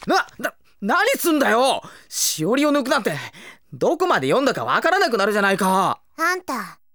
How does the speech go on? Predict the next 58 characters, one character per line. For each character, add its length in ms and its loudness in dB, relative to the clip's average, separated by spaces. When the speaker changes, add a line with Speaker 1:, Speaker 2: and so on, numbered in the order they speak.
Speaker 2:
私 400 -2
が 120 -2
来 140 -12
た 160 -2
か 140 -8
ら、 300 -12
慌 240 0
て 100 -6
て 120 -10
し 200 -6
お 60 -2
り 140 -6
を 60 -4
挟 340 -4
ん 40 -4
で 80 -6
閉 200 -4
じ 160 -10
た 140 -10
ん 40 -12
で 100 -12
し 140 -12
ょ？ 120 -8
小 160 0
細 220 0
工 100 -8
し 100 -8
た 120 -6
罰 280 -2
よ。 220 -10
Speaker 1:
ば-、 100 -12
罰 400 -2
っ 20 -2
て 160 -8
な 120 -2
ん 40 -2
だ 80 0
よ、 80 -8
罰 300 -2
っ 20 -4
て。 320 -4
俺 140 -16
は 120 -2
別 200 -4
に 160 -4
罪 340 -2
を 60 -2
犯 180 -4
し 60 0
た 100 0
わ 80 -2
け 60 -8
じ 60 -4
ゃ 40 -6
な 120 0
い 40 2
だ 120 0
ろ。 280 0